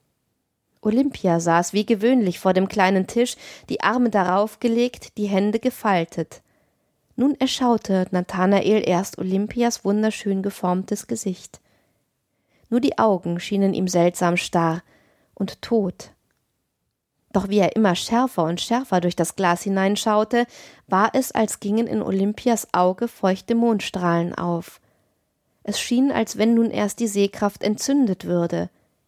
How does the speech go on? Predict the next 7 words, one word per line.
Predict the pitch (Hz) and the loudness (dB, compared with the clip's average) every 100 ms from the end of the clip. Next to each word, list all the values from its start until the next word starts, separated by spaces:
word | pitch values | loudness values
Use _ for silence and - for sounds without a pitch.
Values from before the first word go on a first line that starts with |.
| _ _ - | _ _ -2
Immer | 247 277 | 2 4
lebendiger | 277 254 240 196 190 180 165 | 2 2 0 2 -2 -4 -4
und | - | -4
lebendiger | 190 208 247 247 202 175 175 | -2 0 2 2 2 -2 -4
flammten | - 175 175 190 | -4 -4 -2 -6
die | - | -6
Blicke. | 180 180 - - 175 | -4 -2 -4 -6 -8